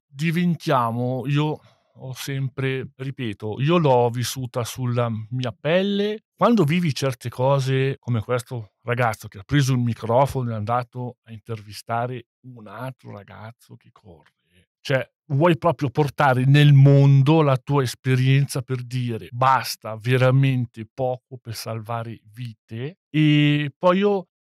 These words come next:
mm, magari di-, dico anche, basta veramente poco che possiamo diventare noi tutti protagonisti, e mi riallaccio col discorso della compatibilità dell'uno su centomila. E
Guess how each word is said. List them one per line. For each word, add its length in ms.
mm, 460
magari 400
di-, 320
dico 280
anche, 420
basta 420
veramente 580
poco 800
che 160
possiamo 360
diventare 580
noi 320
tutti 520
protagonisti, 1200
e 140
mi 260
riallaccio 560
col 160
discorso 880
della 220
compatibilità 1160
dell'uno 600
su 220
centomila. 840
E 240